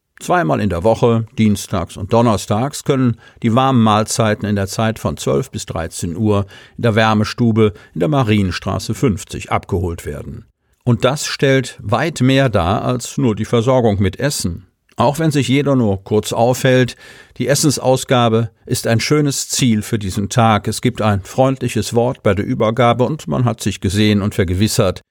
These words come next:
dass alles den Umständen entsprechend gut ist. Zusätzlich werden pro Termin jeweils etwa zehn Essen ins Lehfeld geliefert und dort ausgegeben.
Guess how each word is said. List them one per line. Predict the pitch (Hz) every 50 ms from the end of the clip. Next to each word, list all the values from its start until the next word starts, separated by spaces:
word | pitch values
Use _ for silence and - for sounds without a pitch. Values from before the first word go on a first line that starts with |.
| _ _ -
dass | 156 151 - -
alles | - 107 101 95 98 - - - -
den | - 127 151 220 -
Umständen | 120 113 98 92 - - - 87 80 - -
entsprechend | 85 95 98 - - - 85 76 - - 98 95 -
gut | 98 82 80 -
ist. | - - - - - - - - _ _ _ _ _ _ _ _ _ _ _ _ -
Zusätzlich | - - 190 175 123 117 85 - - - 113 113 - 175 151 - _ _
werden | - 123 131 131 127
pro | 123 - 120 120
Termin | - - 110 107 107 113 139 156
jeweils | 139 120 107 107 110 64 62 - - - - - -
etwa | - 110 101 - - 117 - 50 -
zehn | - - - 131 117 123 127 -
Essen | - 104 - - - 110 104
ins | 85 98 104 - -
Lehfeld | 104 110 120 120 113 - 113 104 95 -
geliefert | - 113 104 107 110 107 - 131 135 135
und | 139 135 131 -
dort | 123 104 107 113 - -
ausgegeben. | - 90 87 - - - 98 87 90 87 85 78 85 82 87 92